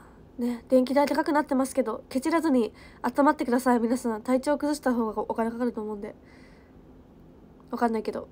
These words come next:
私はカイロを貼ります、今から。<laughs> 部屋でも寒いんだもん。バイバイ。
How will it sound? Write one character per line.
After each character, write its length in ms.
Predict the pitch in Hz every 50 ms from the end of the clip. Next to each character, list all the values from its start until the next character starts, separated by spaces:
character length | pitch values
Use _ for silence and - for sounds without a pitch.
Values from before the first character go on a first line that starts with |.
| - - - - - - - - - - - - - - - - - - -
私 240 | - - 247 - 262
は 100 | 254 254
カ 140 | 247 - 302
イ 80 | 294
ロ 100 | 233 220
を 40 | 214
貼 100 | 240 254
り 80 | 220 214
ま 140 | 214 226
す、 100 | 247 -
今 140 | 240 208 202
か 80 | - -
ら。 120 | - - -
<laughs> 1120 | - - 370 392 349 - - - - - - 320 - - - - - - - - - - -
部 80 | - 320
屋 140 | 330 403 403
で 80 | 381
も 140 | 311 294 302
寒 260 | 311 302 294 311 320
い 40 | 320
ん 20 | 294
だ 80 | 302
も 120 | 285 254 226
ん。 100 | - - - - - - - - - - -
バ 140 | 294 320
イ 60 | 339 294
バ 260 | 269 269 254 247 247
イ。 80 | 311